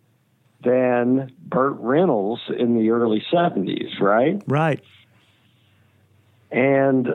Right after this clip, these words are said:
Speaker 1: um, they shot this all around Benton, Arkansas. And actually, my, uh, old chief editor at Channel seven, Ed Eves, was,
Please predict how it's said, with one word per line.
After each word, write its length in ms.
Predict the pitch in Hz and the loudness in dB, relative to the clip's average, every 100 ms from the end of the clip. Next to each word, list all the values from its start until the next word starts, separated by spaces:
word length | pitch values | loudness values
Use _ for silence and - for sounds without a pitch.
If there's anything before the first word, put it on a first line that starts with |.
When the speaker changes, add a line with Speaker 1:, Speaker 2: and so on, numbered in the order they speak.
| - | -2
Speaker 1:
um, 640 | 131 131 127 113 110 101 - _ _ _ _ _ _ - | 0 2 2 0 -2 -6 -10 _ _ _ _ _ _ -4
they 160 | 135 - - | -4 -4 -2
shot 380 | 185 185 196 - | 0 0 -4 -2
this 380 | 147 151 156 143 - - _ _ 131 | 2 2 2 -2 -12 -20 _ _ -2
all 260 | 143 175 | 0 2
around 720 | 160 139 147 147 131 104 95 | 2 2 2 0 -2 -6 -6
Benton, 680 | 120 143 - 90 80 76 - _ _ - - - - - | -2 -2 -4 -14 -16 -16 -18 _ _ -20 -20 -20 -16 -4
Arkansas. 1000 | 117 139 - 90 - 113 107 - - - _ - - - | -2 -2 -2 -8 -6 -4 -2 -2 -6 -10 _ -20 -14 -4
And 140 | 113 | 0
actually, 560 | 135 156 - 135 123 110 | 0 -2 -2 0 2 0
my, 560 | - 120 135 139 135 - _ - | -2 0 0 0 -2 -8 _ -6
uh, 480 | 117 117 101 98 92 - _ _ _ _ _ | -2 0 0 0 -4 -8 _ _ _ _ _
old 300 | - 127 127 - - | -4 -4 -4 -8 -4
chief 220 | 151 135 - | -2 -2 -2
editor 840 | 113 143 123 - 104 87 52 - _ _ _ _ | 0 2 -2 -4 -4 -2 -4 -6 _ _ _ _
at 420 | - 110 104 90 _ _ _ | -6 -2 -2 -4 _ _ _
Channel 400 | - 143 131 113 - | -2 0 2 -2 -2
seven, 580 | 135 135 127 90 85 85 - - - _ - | 0 0 0 -4 -6 -12 -20 -20 -20 _ -2
Ed 260 | 123 123 | 0 2
Eves, 500 | 117 127 147 92 90 - - - | 2 2 0 -2 -8 -16 -18 -12
was, 400 | - 110 104 | -4 -2 -2